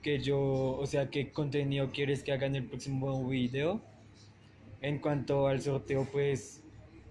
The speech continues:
nos quedó bien, yo podría consider-, considerar que nos quedó bien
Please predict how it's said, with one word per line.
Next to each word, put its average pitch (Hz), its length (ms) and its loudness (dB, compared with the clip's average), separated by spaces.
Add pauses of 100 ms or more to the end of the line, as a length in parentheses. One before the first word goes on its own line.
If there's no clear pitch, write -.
(120)
nos 135 200 -2
quedó 131 400 2 (240)
bien, 151 520 0
yo 151 180 2
podría 147 240 2
consider-, 139 500 0 (120)
considerar 135 680 -2
que 139 220 -2
nos 135 240 -2
quedó 135 240 2
bien 135 420 -2